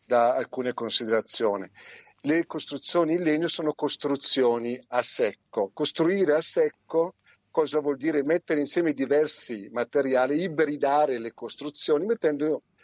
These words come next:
il materiale giusto al posto giusto con delle connessioni che, eh, sono molto, molto semplici, quindi non bisogna gettare dei solai, aspettare asciugature, tempi lunghi, eccetera,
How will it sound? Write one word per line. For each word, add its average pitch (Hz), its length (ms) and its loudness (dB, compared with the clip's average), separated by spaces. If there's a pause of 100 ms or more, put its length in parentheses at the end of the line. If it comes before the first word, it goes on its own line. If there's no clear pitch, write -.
(120)
il 151 120 -6
materiale 165 640 2
giusto 165 360 -8
al 190 180 -2
posto 156 420 0
giusto 175 460 -4
con 165 300 0
delle 147 280 0
connessioni 151 960 0 (500)
che, 143 640 4
eh, 135 60 2
sono 147 220 -2
molto, 143 340 -2
molto 135 320 -2
semplici, 127 640 -2
quindi 135 340 -2 (160)
non 127 160 -2
bisogna 135 720 0 (180)
gettare 147 800 2
dei 127 140 -4
solai, 139 480 0
aspettare 127 560 0
asciugature, 120 840 -2
tempi 120 360 -2
lunghi, 123 340 0
eccetera, 147 440 0